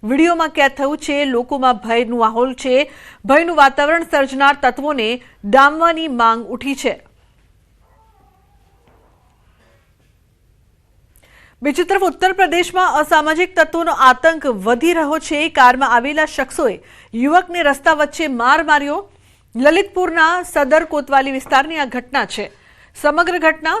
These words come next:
સી સી ટી વીમાં કેદ થઈ છે. ઇજાગ્રસ્ત યુવકે હુમલાખોરો વિરુદ્ધ ફરિયાદ કરી છે. અસામાજિક તત્વો સામે કડક કાર્યવાહીની માંગ ઉઠી છે. તો અસામાજિક તત્વોનો આતંક જોવા મળી રહ્યો છે. ઉત્તર પ્રદેશમાં કારમાં આવેલા શખ્સોએ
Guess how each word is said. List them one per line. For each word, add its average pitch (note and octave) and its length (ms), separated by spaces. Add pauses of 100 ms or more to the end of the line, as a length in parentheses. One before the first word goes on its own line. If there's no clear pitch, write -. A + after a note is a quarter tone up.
સી D#4 100
સી D4 120
ટી D4 140
વીમાં C#4 260
કેદ B3+ 300
થઈ D4+ 160
છે. D#4+ 260 (560)
ઇજાગ્રસ્ત C4 540
યુવકે C#4 460
હુમલાખોરો A#3 560
વિરુદ્ધ D4 420 (320)
ફરિયાદ C4 420
કરી C#4+ 240
છે. C#4+ 260
અસામાજિક A3 680
તત્વો C#4+ 280
સામે B3 480 (340)
કડક F4 260
કાર્યવાહીની C4 680
માંગ A3+ 340
ઉઠી C4 220
છે. - 280 (2500)
તો G#3+ 80
અસામાજિક C4 520
તત્વોનો D4 400
આતંક D4 460
જોવા C#4+ 220
મળી C4+ 180
રહ્યો C4 220
છે. D4 140
ઉત્તર C4 220
પ્રદેશમાં C4+ 640
કારમાં A#3 320
આવેલા A3 260
શખ્સોએ B3+ 680